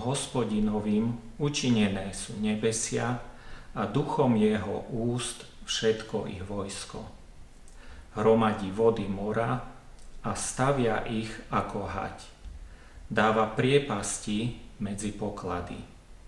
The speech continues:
Nech sa bojí Hospodina celá zem. Nech sa ho strachujú všetci obyvatelia okruhu sveta. Lebo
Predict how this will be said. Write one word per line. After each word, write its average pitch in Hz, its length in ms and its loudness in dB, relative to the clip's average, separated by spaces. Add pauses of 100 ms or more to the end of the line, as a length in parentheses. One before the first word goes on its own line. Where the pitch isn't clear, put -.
(880)
Nech 107 80 2
sa 110 240 -2
bojí 135 320 6
Hospodina 107 1120 0
celá 123 480 0
zem. 98 400 -6 (880)
Nech 113 160 2
sa 117 240 2
ho 110 480 2 (240)
strachujú 113 1120 2 (160)
všetci 151 640 0
obyvatelia 104 880 0
okruhu 95 480 -4
sveta. 95 560 -10 (1120)
Lebo 104 240 4